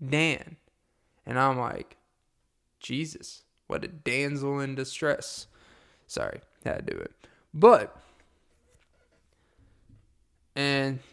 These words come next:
she, I just hear, like, um, "Okay, well, let me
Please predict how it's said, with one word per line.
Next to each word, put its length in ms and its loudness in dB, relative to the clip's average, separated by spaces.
she, 400 -2
I 120 6
just 220 -2
hear, 300 6
like, 280 2
um, 500 -6
"Okay, 680 0
well, 360 0
let 120 -2
me 320 -4